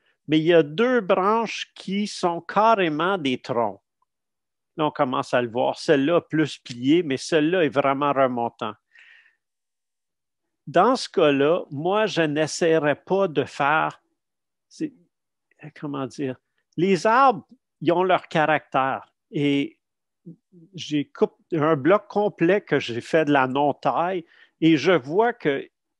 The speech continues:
des arbres, c'est comme des individus. Même dans des cultivars,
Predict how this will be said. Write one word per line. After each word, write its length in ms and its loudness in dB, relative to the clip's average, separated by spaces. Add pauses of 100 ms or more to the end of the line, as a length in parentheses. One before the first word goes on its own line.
(480)
des 280 0
arbres, 240 4
c'est 140 -8
comme 220 -6
des 180 -4
individus. 540 -4
Même 400 -2
dans 180 -4
des 160 -4
cultivars, 880 -2